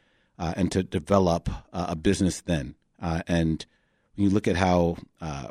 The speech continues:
communities are built, how families, uh, have built wealth, a lot of it happens at the beginning of, of new industries or on the edge of innovation.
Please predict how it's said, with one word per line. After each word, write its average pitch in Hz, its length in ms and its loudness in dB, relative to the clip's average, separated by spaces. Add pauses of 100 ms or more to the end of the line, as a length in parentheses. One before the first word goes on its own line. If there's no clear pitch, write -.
(120)
communities 104 560 2
are 90 60 -2
built, 98 320 0
how 85 160 2
families, 95 720 0
uh, 85 260 -4 (240)
have 87 240 -6
built 95 180 2
wealth, 90 380 2 (520)
a 87 140 -4
lot 95 240 4
of 101 120 4
it 87 180 2 (240)
happens 87 540 0
at 76 80 -10
the 82 60 -6
beginning 82 480 0
of, 78 200 -6 (100)
of 85 180 -8 (120)
new 101 220 2
industries 90 540 0
or 92 60 2
on 87 100 2
the 90 140 -4
edge 87 280 0
of 82 140 -2
innovation. 82 640 -4